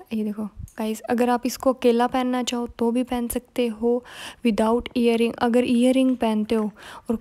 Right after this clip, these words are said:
अब ऊपर से आपने हेयर स्टाइल बनाया होता है, आप लोगों ने अगर सिंपल हेयर स्टाइल बनाया होता और ये स्टड वाली ईयररिंग पहने हो तो वाओ, अमेजिंग लगने वाले हो। लुक आपका जो है अच्छे वाला आने वाला है गाइस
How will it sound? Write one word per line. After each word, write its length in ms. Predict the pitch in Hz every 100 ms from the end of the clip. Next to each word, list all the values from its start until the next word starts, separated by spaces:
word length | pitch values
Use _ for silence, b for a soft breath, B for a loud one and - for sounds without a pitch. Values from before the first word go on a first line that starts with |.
| -
अब 140 | 240 220
ऊपर 260 | 247 -
से 100 | 233
आपने 200 | 247 233
हेयर 200 | 233 233
स्टाइल 220 | 226 247 240
बनाया 280 | 220 220
होता 200 | 220 214
है, 60 | -
आप 160 | 254 240
लोगों 240 | 247 233
ने 100 | 247
अगर 160 | 247 247
सिंपल 380 | - 240 233 247
हेयर 140 | 240
स्टाइल 200 | 220 233
बनाया 200 | 226 226
होता 140 | 220 233
और 80 |
ये 160 | 226 240
स्टड 280 | 233 240 220
वाली 240 | 233 226
ईयररिंग 380 | 233 233 233 226
पहने 240 | 214 226 220
हो 80 | 214
तो 180 | 220
वाओ, 400 | 214 220 214 214
अमेजिंग 560 | 202 226 220 220 233 247
लगने 280 | 240 220 220
वाले 220 | 214 220
हो। 60 | 220
लुक 340 | 226 240 254
आपका 300 | 247 - 247
जो 180 | 233 240
है 80 | 240
अच्छे 300 | 240 - 262
वाला 280 | 254 240
आने 260 | 240 233 226
वाला 260 | 220 220 220
है 260 | 214 226
गाइस 320 | 214 208 208